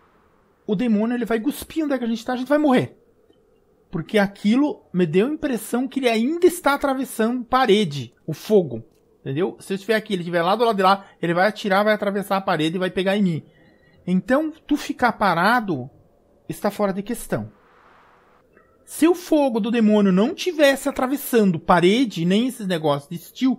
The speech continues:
nós íamos fazer uma base, gente. Sem seus guardas. Que daí eu ia fazer um quadrado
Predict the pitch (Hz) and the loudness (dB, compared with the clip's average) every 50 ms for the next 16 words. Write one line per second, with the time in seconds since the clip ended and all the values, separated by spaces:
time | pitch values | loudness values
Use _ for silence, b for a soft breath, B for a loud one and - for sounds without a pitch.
0 | B B B B B B 139 131 131 131 139 135 - 117 110 107 110 107 110 131 | B B B B B B -8 -6 -4 -4 -4 -6 -8 -10 -8 -6 -4 -4 -4 -4
1 | 147 143 - - 160 151 120 104 110 104 113 113 120 143 175 180 147 156 151 147 | -6 -10 -12 -10 -10 -10 -10 -8 -8 -8 -8 -6 -6 -4 -4 -4 -2 -2 -2 -2
2 | 135 110 113 107 101 101 95 92 - - _ _ _ _ _ _ _ _ - - | -2 -4 -8 -10 -12 -12 -12 -12 -14 -20 _ _ _ _ _ _ _ _ -14 -8
3 | - 165 131 120 - - 143 156 165 139 127 151 165 151 131 107 104 b b b | -6 -4 -4 -6 -6 -6 -8 -8 -8 -6 -2 0 0 0 0 -2 -8 b b b
4 | b b - 143 131 143 143 139 147 139 - 139 123 131 131 131 - 170 165 165 | b b -8 -6 -4 -2 -2 -2 -2 -2 -4 -6 -6 -6 -6 -6 -2 -2 -2 0
5 | 147 151 147 143 143 143 143 143 156 202 - | 0 -2 -2 -2 -2 -2 -4 -6 -6 -8 -10